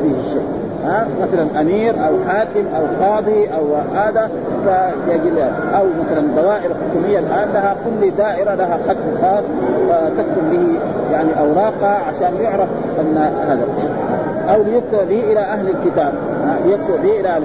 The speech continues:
فإذا أراد الرسول يكتب إلى كسرى فكتب كذلك كده، يعني تقدم لنا كتب مثلا،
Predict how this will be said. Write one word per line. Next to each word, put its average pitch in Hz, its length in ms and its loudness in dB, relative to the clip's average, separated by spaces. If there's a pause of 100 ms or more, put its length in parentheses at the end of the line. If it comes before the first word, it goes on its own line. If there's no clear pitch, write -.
فإذا 151 800 0
أراد 180 200 2 (160)
الرسول 156 380 2
يكتب 156 240 -2
إلى 139 300 2
كسرى 214 320 0
فكتب 170 420 -2 (240)
كذلك 151 160 2 (100)
كده، 151 120 0 (340)
يعني 131 140 -2 (120)
تقدم 160 340 2
لنا 180 200 2 (340)
كتب 170 280 2
مثلا، 147 260 0